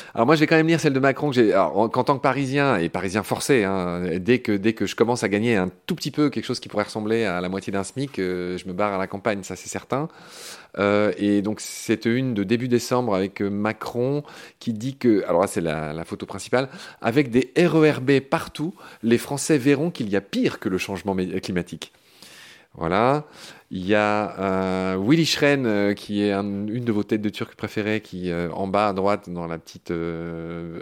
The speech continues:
euh, brève en, en jaune, dit, euh, « Des autoroutes à cent dix, euh, c'est idiot. Comment va-t-on faire pour, dorénavant, écraser le gibier ? »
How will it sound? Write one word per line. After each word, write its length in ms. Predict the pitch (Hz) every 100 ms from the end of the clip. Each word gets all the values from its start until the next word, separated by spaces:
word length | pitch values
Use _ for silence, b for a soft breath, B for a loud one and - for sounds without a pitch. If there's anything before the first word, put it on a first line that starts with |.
| -
euh, 360 | 156 82 175 -
brève 460 | - 92 104 90
en, 260 | 87 82 87
en 60 |
jaune, 360 | 82 107 110 87
dit, 340 | 87 90 104
euh, « 120 | 90 82 B B B 131
Des 140 | 110
autoroutes 340 | 123 151 151 127
à 60 |
cent 180 | - 127
dix, 300 | 127 143 -
euh, 300 | 107 98 95
c'est 300 | 98 - 170
idiot. 260 | 139 113 139 B B B -
Comment 240 | - 160
va-t-on 240 | 156 135 131
faire 300 | 143 143 127 113 110
pour, 380 | - 135 139 113
dorénavant, 540 | 110 107 110 104 110 123 -
écraser 480 | 110 98 95 120 -
le 160 | 90
gibier ? » 500 | 82 - 113 90 82